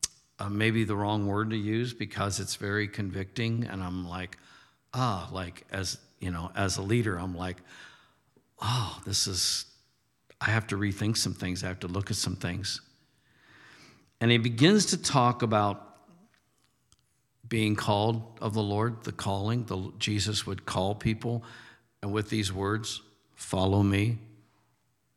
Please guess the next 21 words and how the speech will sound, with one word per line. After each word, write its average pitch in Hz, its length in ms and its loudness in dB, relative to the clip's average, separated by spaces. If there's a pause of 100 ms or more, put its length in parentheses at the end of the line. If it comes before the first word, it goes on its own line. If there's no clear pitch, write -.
(600)
So 107 200 0
there 98 140 4
was 92 180 -2
a 95 60 -2
call, 113 800 2 (340)
and 90 120 -2
then 95 340 0 (100)
there 95 180 -2
was 90 200 -4
a 92 40 -6
response. - 880 0 (1900)
"Follow 107 440 0
me," 107 400 2 (260)
and 90 160 -2
then 92 420 0 (920)
the 101 120 -8
response 101 600 2
was 85 360 -2 (100)
to 98 80 -6
follow 92 340 2
him. 90 340 -6